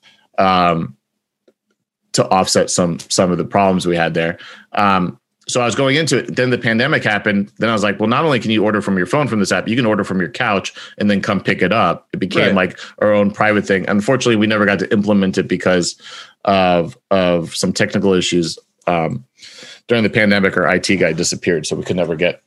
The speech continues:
Speaker 1: them to talk to each other. Um, but yeah, I saw that as the future, kind of like, you don't, there's certain places where you don't need it.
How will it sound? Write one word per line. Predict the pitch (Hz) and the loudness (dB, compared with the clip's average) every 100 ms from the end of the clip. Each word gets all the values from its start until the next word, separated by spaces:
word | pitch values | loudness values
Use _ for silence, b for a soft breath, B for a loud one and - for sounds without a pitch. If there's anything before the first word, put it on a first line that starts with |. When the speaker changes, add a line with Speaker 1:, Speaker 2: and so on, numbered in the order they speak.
| _ - | _ -2
Speaker 1:
them | 90 87 | -2 0
to | 85 | -4
talk | 85 - 87 | -4 -2 -2
to | - | 0
each | 85 | 0
other. | 78 - - - | 0 -4 -4 -2
Um, | 101 90 - - _ _ _ - | 0 0 -4 -10 _ _ _ -4
but | 131 | 0
yeah, | 175 110 123 | 0 0 2
I | 127 | 2
saw | 123 - 139 139 | 0 0 0 2
that | 127 | 2
as | 117 104 | 2 0
the | 107 | -2
future, | 101 113 104 107 | -2 -2 0 0
kind | 107 101 | 0 0
of | 92 | 0
like, | 95 90 - | 0 0 -2
you | 104 | 0
don't, | 107 107 101 - b b b _ _ - | 2 0 -2 -10 b b b _ _ -2
there's | 113 - | 0 2
certain | 135 113 | 0 0
places | 113 113 107 90 | 0 0 2 0
where | 98 | 2
you | 95 | 0
don't | 87 | 0
need | 90 82 | -2 -4
it. | - | -6